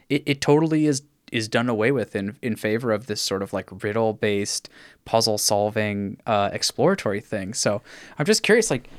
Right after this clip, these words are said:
what do people think about that, that switch here? Uh, at least for me, I, I was like, "Wow," like, I,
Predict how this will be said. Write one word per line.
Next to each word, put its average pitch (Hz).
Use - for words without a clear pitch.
what 156
do 170
people 190
think 170
about 151
that, 139
that 127
switch -
here? 107
Uh, 120
at 120
least 160
for 127
me, 135
I, 127
I 113
was 170
like, 262
"Wow," 120
like, 123
I, 139